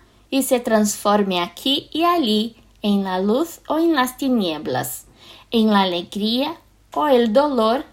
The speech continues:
al que se consagre su corazón. Queda explícito por que Jesús, el modelo divino que Él envió a la tierra para iluminar nuestra senda,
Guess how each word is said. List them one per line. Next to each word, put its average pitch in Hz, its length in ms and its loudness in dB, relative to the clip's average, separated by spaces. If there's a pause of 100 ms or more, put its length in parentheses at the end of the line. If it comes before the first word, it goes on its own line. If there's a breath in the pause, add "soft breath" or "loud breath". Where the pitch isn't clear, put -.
(140)
al 240 260 2
que 220 140 -4
se 220 240 -6
consagre 233 880 0
su 226 420 -8
corazón. 214 760 -4 (1000 soft breath)
Queda 269 340 2
explícito 262 1080 -4 (100)
por 339 280 2
que 330 180 2
Jesús, 226 840 -4 (420 soft breath)
el 254 180 6
modelo 233 560 2
divino 240 760 -2
que 202 320 0
Él 277 140 4
envió 240 420 4
a 233 80 4
la 190 280 0
tierra 233 580 -2 (100)
para 196 220 2
iluminar 196 680 2
nuestra 220 460 -2
senda, 240 640 0